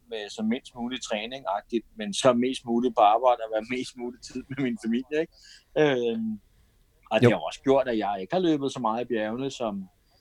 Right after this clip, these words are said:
Speaker 1: som andre, som jeg gerne ville, fordi jeg simpelthen
Speaker 2: Mm.
Speaker 1: ikke havde formen til det, ikke? Øh, man kan
Speaker 2: Jo.
Speaker 1: jo også komme rigtig langt med, med stædighed, men man, man skal ud. Altså, øh, lige snart du kommer over halvtreds kilometer af trail, så, så er der nogle træningspas, hvor man,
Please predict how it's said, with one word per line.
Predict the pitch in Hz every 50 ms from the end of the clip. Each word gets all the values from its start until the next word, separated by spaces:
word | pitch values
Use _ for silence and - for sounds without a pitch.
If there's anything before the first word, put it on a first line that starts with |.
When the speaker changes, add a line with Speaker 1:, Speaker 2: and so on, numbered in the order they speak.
| _ _ _
Speaker 1:
som | - - 127 113
andre, | 104 101 107 120 117 120 110
som | - 110 107
jeg | 104 98
gerne | 107 107 110 107
ville, | 107 107 117 113 -
fordi | 110 98 95 87 -
jeg | 73 -
simpelthen | - - - - - 117
Speaker 2:
Mm. | 113
Speaker 1:
ikke | 120 -
havde | 95 98 104 -
formen | - 92 - - - 113
til | - - 92 92
det, | 95 107
ikke? | 131 139 - _ _ _ _ _ _ _ -
Øh, | 127 120 113 107 101 101 98 98 95 92 98 - - _ - 92 92 - - _ _ _ _ _ _ _ _ _ -
man | - 90 85
kan | -
Speaker 2:
Jo. | 95 87
Speaker 1:
jo | 87
også | 90 - -
komme | - 117 110 110
rigtig | 107 104 - 113
langt | 110 107 - -
med, | 127 117 113 107
med | 107 107 101
stædighed, | - - 107 104 107 123 127 120 117 120 - 107
men | 110 101 98 92 92 - _ _
man, | 117 107 107 107 104 104 -
man | 113 104 101
skal | - - - 123 113 101 113
ud. | 101 98 107 - 90
Altså, | 90 - 98 95 - _ _ _ _ _ _ -
øh, | 104 101 95 92 92 90 95 92 92 90 90 92 98 107
lige | 110 110 110
snart | - - 120 113
du | 113 110
kommer | - 117 110 98 98 95
over | 104 - 113 117 107
halvtreds | 104 104 95 - - 104 101 -
kilometer | - - 113 110 107 - - 110
af | 104 - - -
trail, | 101 92 92 98 98
så, | - - 107 - - _ -
så | - - -
er | - - 92 95 110
der | 113
nogle | 113 113 110 110
træningspas, | - - 92 95 104 113 - - - 107 101 98
hvor | - 110 113 113 -
man, | 107 107 101 95